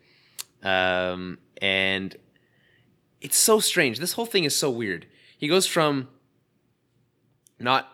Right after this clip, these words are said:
like, being angry with Sam for not being able to defend himself to being, like, best buds, right? To recruiting two other of his, like, I guess, closer friends. They're not,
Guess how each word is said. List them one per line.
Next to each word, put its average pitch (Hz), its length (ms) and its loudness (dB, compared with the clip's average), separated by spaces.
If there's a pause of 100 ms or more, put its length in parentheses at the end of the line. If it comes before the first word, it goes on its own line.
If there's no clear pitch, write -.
like, 110 160 -4
being 139 180 0
angry 123 360 0
with 113 140 -2
Sam 95 320 -2
for 90 460 -8 (160)
not 98 260 -2
being 104 120 -6
able 92 140 -8
to 90 80 -16
defend 82 260 -8
himself 76 500 -12
to - 80 -18
being, 107 280 -2
like, 92 340 -6
best 104 280 -2
buds, 82 420 -8 (240)
right? 90 220 -2 (280)
To 156 180 0
recruiting 151 500 2
two 131 200 0
other 131 300 4 (240)
of 101 120 -4
his, 92 560 -4
like, 85 360 -4 (640)
I 101 80 0
guess, 101 220 -2
closer 104 500 -6
friends. 90 580 -6 (140)
They're 110 160 -6
not, 113 180 -2